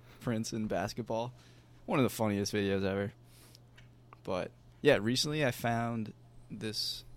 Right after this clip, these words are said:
song, She Moved Through the Fair by Davey Graham.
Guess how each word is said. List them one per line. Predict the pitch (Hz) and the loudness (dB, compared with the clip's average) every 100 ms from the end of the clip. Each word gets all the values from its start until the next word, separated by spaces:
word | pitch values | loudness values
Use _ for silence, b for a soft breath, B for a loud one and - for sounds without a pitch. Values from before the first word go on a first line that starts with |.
| - | -10
song, | - 117 110 107 104 98 - | -6 -2 -2 -2 -4 -8 -10
She | - - 113 | -6 -2 0
Moved | 113 123 120 - - - | 2 0 -2 -14 -18 -10
Through | 117 117 | -6 -4
the | 107 | -4
Fair | - - 95 101 104 - - | -8 -4 -2 0 0 -4 -10
by | - 92 | -6 -4
Davey | - 98 101 | -2 -2 -2
Graham. | 104 98 - - 117 | -4 -4 -4 -4 -6